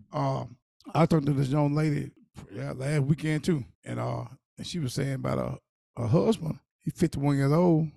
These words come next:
but he running around acting like he's still twenty-five. And I guess if we were talking about the last thing, we were talking about your alter ego,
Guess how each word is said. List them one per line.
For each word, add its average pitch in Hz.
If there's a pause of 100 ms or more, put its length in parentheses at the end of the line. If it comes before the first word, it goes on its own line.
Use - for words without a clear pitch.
(240)
but 165
he 160
running 165
around 160
acting 165
like 160
he's 160
still 160
twenty-five. 160 (140)
And 131
I 135
guess 165
if 160
we 160
were 151
talking 156
about 156
the 139
last 180
thing, 156
we 147
were 143
talking 143
about -
your 156
alter 156
ego, 160